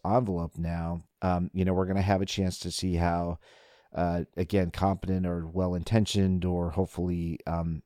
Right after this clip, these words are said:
you know, hopefully we'll see some progress legislatively at the federal level, see how that extends through to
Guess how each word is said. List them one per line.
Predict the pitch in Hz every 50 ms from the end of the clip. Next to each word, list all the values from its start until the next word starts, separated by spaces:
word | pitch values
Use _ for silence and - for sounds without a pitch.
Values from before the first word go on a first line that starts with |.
| _
you | - 107
know, | 95 92
hopefully | - 113 117 - 113 107
we'll | 98 98
see | - - 95
some | 90 - 90
progress | 87 - 98 95 92 90 90 85 - 87
legislatively | 85 82 82 80 - - 113 107 98 90 92 90
at | 82 73
the | - -
federal | - 117 107 101 95
level, | 98 92 85 87
see | - - 98
how | 95 90
that | 85 90 87 85
extends | 80 - - - - 95 90 87 -
through | - - - 90 90 90 82
to | - - 90 85 85 82 80 76